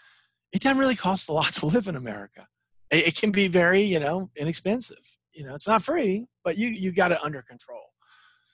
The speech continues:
So, um, and that's, that's one of the reasons we actually moved to where we moved. It's a low-cost part of the country that we like,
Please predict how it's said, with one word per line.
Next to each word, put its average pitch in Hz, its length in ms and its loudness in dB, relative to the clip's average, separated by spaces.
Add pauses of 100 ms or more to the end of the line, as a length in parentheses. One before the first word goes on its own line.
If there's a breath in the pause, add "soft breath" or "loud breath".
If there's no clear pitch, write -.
(100)
So, 143 380 -2
um, 131 420 -4 (100)
and 156 80 2
that's, - 360 0
that's - 300 -2
one 156 180 -4
of 165 60 0
the 151 80 -6
reasons 139 380 -10
we 143 180 -12
actually 131 360 -10
moved 135 280 -14
to 127 80 -20
where 123 180 -20
we 120 120 -20
moved. 120 300 -20
It's 120 200 -20
a 120 60 -20
low-cost 127 500 -20
part - 140 -16
of - 40 -20
the - 160 -20
country 135 280 -20
that 123 120 -14
we 127 120 -14
like, 135 340 -10